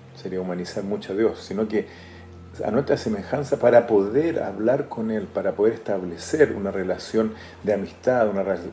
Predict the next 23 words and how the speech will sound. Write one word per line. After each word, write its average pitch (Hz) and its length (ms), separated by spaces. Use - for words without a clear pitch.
relación 90 340
cercana 107 460
en 95 60
que 92 100
podamos 101 240
conversar, - 680
en 98 120
que 107 120
yo 113 100
le 117 80
pueda 113 240
escuchar, 104 600
en 95 100
que - 160
ellos 113 180
me 104 80
puedan 107 280
pedir, 113 420
en 101 140
que 117 140
ellos 117 180
puedan 113 380
estar 113 480